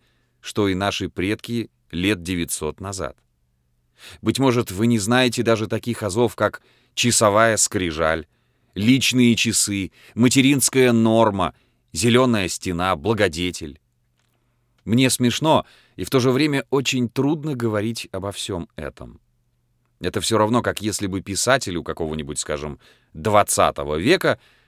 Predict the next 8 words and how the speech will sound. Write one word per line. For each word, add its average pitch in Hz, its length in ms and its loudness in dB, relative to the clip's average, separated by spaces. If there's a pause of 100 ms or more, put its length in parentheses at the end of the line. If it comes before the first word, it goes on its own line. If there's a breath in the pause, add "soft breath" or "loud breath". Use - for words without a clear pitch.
в - 120 -10
своём 143 360 4
романе 147 400 6
пришлось 120 460 0
объяснять, 104 440 -4
что - 200 -8
такое 90 340 -2
пиджак, 80 600 -4